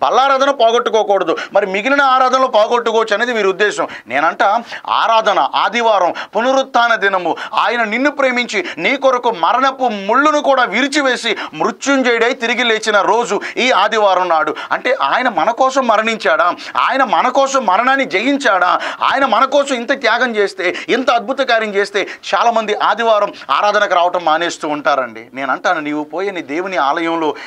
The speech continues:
ఏమండి, ఆదివారం మానేస్తే ఎట్టా? ఆదివారం అందులోకి దైవ ఆత్మ మందిరంలో అలా సంచరిస్తూ ఉంటుంది. నువ్వు వస్తావేమో నీ మాటలు వినాలని, నీ ప్రార్థన వినాలని దేవుడు ఎంతో ఆరాటపడుతూ ఆ అత్యుత్సాహంతో నీ కొరకు ఎదురు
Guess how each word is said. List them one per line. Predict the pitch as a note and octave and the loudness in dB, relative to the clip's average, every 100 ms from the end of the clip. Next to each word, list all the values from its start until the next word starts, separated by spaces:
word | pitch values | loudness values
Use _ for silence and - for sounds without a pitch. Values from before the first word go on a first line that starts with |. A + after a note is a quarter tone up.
| - | -4
ఏమండి, | D3+ G3+ F#3+ - A2+ | -2 -2 -6 -8 -2
ఆదివారం | B2+ F#3 A3+ G#3+ | -2 0 0 0
మానేస్తే | F3+ F3 A3 G#3+ G3+ | 0 -2 -2 -2 -4
ఎట్టా? | F#3+ A3 G#3 - - | 0 0 0 -4 0
ఆదివారం | C#3 A3+ A#3+ G#3+ | 0 2 2 2
అందులోకి | A3 A#3+ A#3 A3+ | 2 0 0 -4
దైవ | - - E3 A#3 | -6 -2 0 2
ఆత్మ | A#3 G#3 B3 B3+ A#3+ A#3 - | 2 2 0 0 -2 -2 -2
మందిరంలో | F#3 A#3+ B3+ A#3+ A#3+ - - | -2 2 2 4 2 0 0
అలా | G3 A#3 B3 | 2 2 2
సంచరిస్తూ | A3 A#3 C#4 C4+ - | 0 0 -2 -2 -2
ఉంటుంది. | A#3 A3 A#3+ G3 - - | -4 -4 -4 -2 -4 -4
నువ్వు | G#3+ G3 | 0 0
వస్తావేమో | F3+ - C4+ B3+ B3+ C4 A3 - | 0 0 2 2 0 0 -2 -8
నీ | F#3+ A#3 | -6 -2
మాటలు | F#3+ G#3+ B3+ B3 | 0 0 2 0
వినాలని, | G3 B3+ C4 A#3+ A#3 - - | 2 4 4 2 -2 -6 -4
నీ | A3 | -4
ప్రార్థన | A3+ A#3 B3+ B3 A#3 | -2 -2 0 0 0
వినాలని | G3 C4+ B3+ A#3+ A3+ - C#3 | 0 0 2 0 -2 -8 -2
దేవుడు | A3 B3 | 0 2
ఎంతో | A#3 A3+ C#4 | 0 2 2
ఆరాటపడుతూ | B3 A3 C4 C4 B3+ A#3 A3+ G#3+ - | 4 2 2 0 0 -2 -2 -4 -2
ఆ | C#3 F3 | 0 0
అత్యుత్సాహంతో | - D4+ D4 C4+ C4 C4 | 0 -4 0 0 2 0
నీ | A#3+ | 0
కొరకు | G#3+ A3 G3+ | 0 0 0
ఎదురు | A#3 | -2